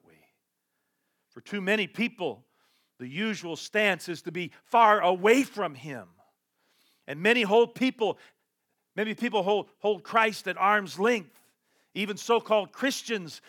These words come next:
they only want to get so close. "I'll be a Christian,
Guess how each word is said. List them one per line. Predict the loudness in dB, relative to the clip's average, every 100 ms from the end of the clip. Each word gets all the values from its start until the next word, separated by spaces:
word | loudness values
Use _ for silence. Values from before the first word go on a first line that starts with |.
| -6
they | 0
only | 2 2 2
want | 2
to | 2
get | 2 -2
so | -2 -2
close. | -2 2 6 6 4 -6 -16 -16 -18 -20 -20 _ _ _ _ _ _ 2
"I'll | 2
be | 4 0
a |
Christian, | 0 -2 -2 -4 0 0 0 -10